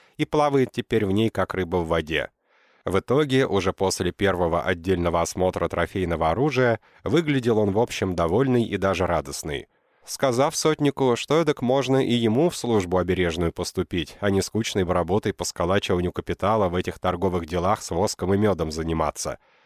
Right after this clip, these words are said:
А особенно, что его привлекает Андрюхин личный доходный приработок. Режь себе богатых и зажравшихся атаманов и забирай их дорогие сабельки да броньки себе.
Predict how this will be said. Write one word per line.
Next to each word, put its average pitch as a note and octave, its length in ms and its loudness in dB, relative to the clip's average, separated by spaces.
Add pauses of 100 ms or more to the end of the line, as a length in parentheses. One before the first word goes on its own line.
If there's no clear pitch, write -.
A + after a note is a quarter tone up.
(140)
А F#2+ 120 2
особенно, F#2+ 520 0
что - 160 -2
его F#2+ 200 0
привлекает G2 600 -2
Андрюхин G#2 580 0
личный A#2+ 380 -2
доходный A#2 480 0
приработок. D#2+ 640 -4 (460)
Режь D#3 320 0
себе A2+ 240 0
богатых G#2 500 0
и F#2+ 60 -6
зажравшихся G2 720 0
атаманов C#3 560 0 (260)
и D3+ 60 0
забирай B2+ 480 2
их G#2 80 -2
дорогие F#2+ 420 0
сабельки A#2 720 -2
да G2 160 -2
броньки A#2+ 400 0
себе. F2 460 -2